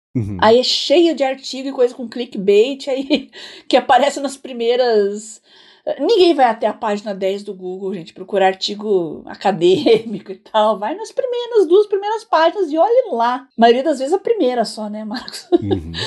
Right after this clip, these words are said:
Speaker 2: <laughs>
Speaker 1: Exato.
Speaker 2: E na área da saúde, gente, é um,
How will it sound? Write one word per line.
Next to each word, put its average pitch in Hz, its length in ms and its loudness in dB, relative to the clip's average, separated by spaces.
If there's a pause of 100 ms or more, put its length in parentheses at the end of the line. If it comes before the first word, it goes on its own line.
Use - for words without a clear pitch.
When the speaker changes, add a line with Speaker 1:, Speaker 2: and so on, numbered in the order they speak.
Speaker 2:
<laughs> - 200 -18
Speaker 1:
Exato. 254 420 0
Speaker 2:
E 269 60 0
na 277 180 4
área 466 240 2
da 370 140 0
saúde, 240 800 0 (100)
gente, 214 880 -6
é 226 180 -2
um, 277 280 -6